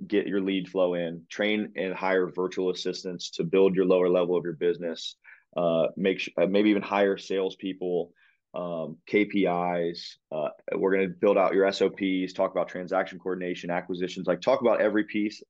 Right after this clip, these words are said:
of the buckets, talk S O Ps and how you can really build out a wholesaling business and have consistency with lead flow and deal flow to where you don't have to really worry about where that next deal is coming from, because, you know, if you do the right outputs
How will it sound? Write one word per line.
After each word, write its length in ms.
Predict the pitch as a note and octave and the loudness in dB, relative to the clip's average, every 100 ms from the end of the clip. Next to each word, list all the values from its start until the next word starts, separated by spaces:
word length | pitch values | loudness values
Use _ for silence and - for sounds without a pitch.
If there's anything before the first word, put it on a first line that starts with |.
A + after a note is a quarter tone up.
| - | -2
of 200 | G2 E2+ | -2 -2
the 60 | |
buckets, 520 | F2 F#2+ G2 A#2+ A#2+ - - | -4 -2 2 0 0 -8 -4
talk 200 | F#2 F#2 | -2 -2
S 160 | F#2 | -2
O 80 | F#2+ | -4
Ps 320 | - G2 G2 | -4 -4 -4
and 100 | F2+ | -4
how 80 | F2 | -2
you 140 | G2 | -2
can 100 | F#2+ | -2
really 200 | F2 F#2 | -4 -2
build 280 | F2 E2+ E2+ | -2 -4 -2
out 160 | E2 E2+ | 0 0
a 60 | |
wholesaling 480 | D2 F2+ - F2 E2+ - | -2 -6 -8 -10 -12 -6
business 480 | E2+ F2+ G2+ A2+ - _ - - - | -2 0 0 -2 -4 _ -20 -18 -4
and 260 | G2 F#2+ - - | 0 0 -2 -6
have 300 | - A2 A2 | 0 0 0
consistency 1000 | G2+ - - A2 G#2+ G#2+ - F#2+ F#2 F2 | -4 -4 -2 -2 0 -4 -4 -2 -2 -2
with 220 | D#2+ E2+ | -4 -4
lead 320 | F2 F#2+ F2+ | -2 -2 -2
flow 360 | - F2+ F2 E2+ | 0 2 2 0
and 200 | D#2+ E2 | -4 -8
deal 240 | E2 F2 | -4 -2
flow 380 | G2 A#2 A#2+ D3+ _ _ _ _ - | -2 0 0 -2 _ _ _ _ -10
to 100 | F#2+ | -6
where 520 | F2+ F2 F2 E2+ D#2+ _ _ _ | -2 0 0 -2 -4 _ _ _
you 140 | F#2+ | -6
don't 180 | F#2+ F#2 | -4 -4
have 180 | F#2+ F#2+ | -6 -6
to 100 | G2 | -4
really 260 | F#2 F#2 F2 | -2 -2 -4
worry 300 | D#2+ F#2+ A2 | -2 -2 0
about 240 | F2+ E2+ | 0 -2
where 100 | F#2+ | -2
that 160 | F#2 F2 | -4 -6
next 240 | F#2+ - | -10 -10
deal 160 | F#2+ G2 | -6 -4
is 80 | F#2 | -4
coming 300 | F2 E2 D#2+ | -8 -10 -8
from, 240 | E2 D#2 | -6 -6
because, 240 | D#2+ F2 | -6 -6
you 120 | F2 F#2+ | -2 2
know, 140 | G2+ | 2
if 100 | F#2+ | 2
you 120 | G2+ | 0
do 180 | G2 B2 | 0 2
the 80 | A2 | 2
right 240 | F#2 F#2+ - E2+ | 2 2 0 -4
outputs 560 | - - C3 - - | -4 -2 -4 -4 -18